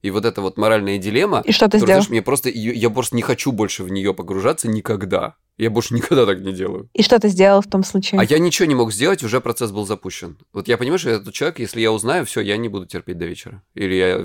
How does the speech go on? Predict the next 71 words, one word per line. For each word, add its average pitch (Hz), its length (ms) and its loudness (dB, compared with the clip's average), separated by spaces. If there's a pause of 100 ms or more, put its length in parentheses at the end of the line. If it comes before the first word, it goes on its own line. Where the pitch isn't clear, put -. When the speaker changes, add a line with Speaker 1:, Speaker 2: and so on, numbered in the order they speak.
Speaker 1:
тут 104 140 -6
же 87 100 -10
скажу, 110 380 -4
ну, - 500 -6
как 87 140 -6
бы 87 80 -8
даже 92 220 -2
во 95 80 0
вред 90 200 -6
себе. 90 240 -10
Щас, - 240 -2
может 104 200 -4
быть, 95 120 -8
конечно, - 240 -8
как-то 95 140 -16
бы 98 80 -2
изменилось. 120 260 2
Я 120 80 2
просто 127 240 -6
не 117 80 -4
хочу 113 280 -8
в - 20 -10
это 98 160 -16
в-, 95 260 -16
влезть 92 240 -10
больше. - 400 -16
Да 175 140 2
и 208 60 2
я 220 120 2
вообще 214 220 -2
просто - 220 -4
стал 95 160 0
доверять. 90 400 -4
Нахера 165 340 -2
такие 117 200 -6
отношения, 110 300 -4
когда 92 140 -6
не, 95 140 -6
не 101 300 -4
доверяешь? 95 540 -2 (100)
Speaker 2:
Мне 277 120 2
кажется, 330 260 2
это 226 140 2
абсолютно 285 480 0
окей 214 320 0
залезть 208 440 0
в - 40 -20
телефон, 240 460 2 (100)
если 277 260 2
вот 220 220 -2
ты 247 80 -4
хочешь 233 240 4
эти 208 80 -2
отношения 226 380 2
закончить. 202 640 0
<laughs> - 0 -
Ну, 294 280 4
Speaker 1:
Ну 120 220 4
да. 101 400 2
Speaker 2:
ну 339 120 2
вот. 220 180 6
Speaker 1:
<laughs> 147 140 4
Наверное, 113 580 4
да. 98 140 4
Speaker 2:
Вот - 100 2
ты - 60 -4
такой, 277 240 4
«Я 330 120 4
хочу 392 300 -4
закончить 285 480 -2
отношения». 294 580 -2